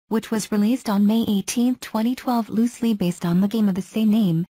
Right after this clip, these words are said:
Both the film and Rihanna's performance received mixed to negative reviews. The New York Times said she was just fine in the rather generic role. On August nineteenth, twenty twelve,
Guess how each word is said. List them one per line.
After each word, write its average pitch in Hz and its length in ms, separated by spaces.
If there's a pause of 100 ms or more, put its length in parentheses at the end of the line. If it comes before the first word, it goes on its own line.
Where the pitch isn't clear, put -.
Both 220 280
the 233 60
film 190 540
and 170 180
Rihanna's 196 380
performance 214 680
received 277 460
mixed 277 300
to 277 80
negative 262 480
reviews. 208 600 (720)
The 233 160
New 226 100
York 226 340
Times 226 300
said 226 280
she 196 200
was 185 180
just 202 280
fine 196 300
in 214 80
the 214 100
rather 240 280
generic 165 500
role. 233 320 (720)
On 214 200
August 240 440
nineteenth, 247 480
twenty 226 360
twelve, 190 500